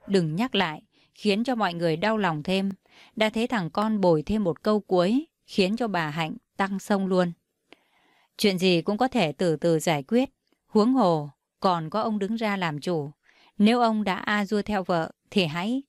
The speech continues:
cãi đến cùng. Đằng này ông đã nói rõ thế rồi,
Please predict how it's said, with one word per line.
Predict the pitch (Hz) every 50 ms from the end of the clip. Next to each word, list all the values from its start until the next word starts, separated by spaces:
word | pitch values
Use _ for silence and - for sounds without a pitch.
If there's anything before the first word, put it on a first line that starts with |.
| -
cãi | - 196 175 190 220
đến | 196 185 202 226
cùng. | - 196 175 160 147 147 - _ _ _ - - _
Đằng | - 214 202 190
này | 190 175 180
ông | - 226 226
đã | 208 190
nói | 220 220 190 180 208 214
rõ | 220 202 190 233
thế | - - 240 240
rồi, | 233 214 185 170 151 139